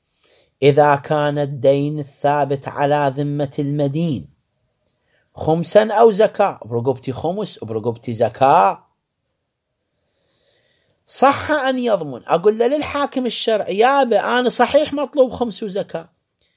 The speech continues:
وهذا أخوي يضمني إنه أدفع"، يعني الحاكم الشرعي قبل يدز، يدزون جبات ال-، الخمس والزكاة، يدزوهم علينا:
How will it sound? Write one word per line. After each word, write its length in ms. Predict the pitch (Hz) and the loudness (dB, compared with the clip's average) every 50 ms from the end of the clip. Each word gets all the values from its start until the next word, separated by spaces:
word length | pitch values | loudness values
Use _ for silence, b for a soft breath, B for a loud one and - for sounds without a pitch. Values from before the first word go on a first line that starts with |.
| _ _ | _ _
وهذا 440 | - 151 156 202 262 311 311 277 277 | 2 2 4 6 6 6 8 8 6
أخوي 420 | 254 247 - - - 330 392 403 | 6 6 4 2 0 0 2 2
يضمني 540 | 403 370 285 240 240 277 302 320 320 339 330 | 2 2 2 0 0 -2 -6 -6 -8 -10 -12
إنه 340 | 294 254 220 175 165 135 117 | -8 -6 -4 -4 -4 -4 -6
أدفع"، 280 | 120 - - _ - - - - - - - | -8 -10 -12 _ -20 -20 -20 -20 -20 -14 -10
يعني 180 | 120 131 135 135 | -8 -6 -6 -6
الحاكم 380 | - - 160 156 147 - 160 | -4 -4 -4 -2 -2 -2 -4
الشرعي 340 | 156 139 - 190 214 196 196 | -4 0 2 2 2 2 0
قبل 300 | 180 - 208 202 190 180 | 0 0 0 0 0 -2
يدز، 400 | 175 156 175 170 151 135 - - b b b b b b b b b b b b b - | -4 -4 -4 -4 -6 -8 -12 -16 b b b b b b b b b b b b b 0
يدزون 800 | 135 143 147 156 147 127 120 160 196 226 233 214 180 151 131 | 0 2 2 2 0 0 0 0 0 2 2 0 0 -4 -6
جبات 480 | 131 117 156 156 160 175 180 175 - - | -2 0 2 4 6 4 4 4 2 -2
ال-، 400 | 180 165 147 135 117 - - - | -4 -4 -6 -10 -12 -12 -8 -8
الخمس 460 | 123 135 131 - 175 180 175 143 - | -6 -6 -6 -8 -8 -8 -8 -6 -4
والزكاة، 560 | 165 170 151 143 165 170 147 - 196 214 247 | -2 -2 -2 0 -2 -2 0 2 2 4 4
يدزوهم 560 | 247 240 208 170 147 143 196 240 233 226 240 - | 4 2 0 -4 -6 -4 -2 0 0 0 0 -2
علينا: 480 | 160 214 269 294 302 277 262 240 254 | -2 -2 -2 -2 -2 -4 -6 -6 -10